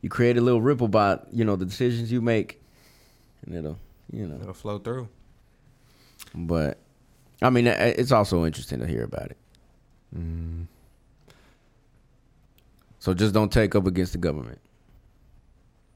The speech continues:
Speaker 3: Repeat that?
Speaker 1: Don't, don't, try not to, to get noticed by the government.
Speaker 3: Mm,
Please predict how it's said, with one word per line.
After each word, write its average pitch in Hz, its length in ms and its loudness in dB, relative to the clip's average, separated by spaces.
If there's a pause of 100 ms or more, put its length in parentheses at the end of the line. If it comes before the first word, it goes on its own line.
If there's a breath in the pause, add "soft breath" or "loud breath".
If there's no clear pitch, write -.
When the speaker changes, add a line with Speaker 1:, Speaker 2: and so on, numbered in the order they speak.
(200)
Speaker 3:
Repeat 110 320 -8
that? 135 200 -8 (240)
Speaker 1:
Don't, 101 280 4
don't, 101 280 2 (1300 soft breath)
try 117 200 4
not 110 240 2
to, 95 360 6 (800)
to 107 100 0
get 95 180 4
noticed 92 600 2
by 85 140 0
the 71 100 -4
government. 69 380 -8 (1040 soft breath)
Speaker 3:
Mm, 117 680 -2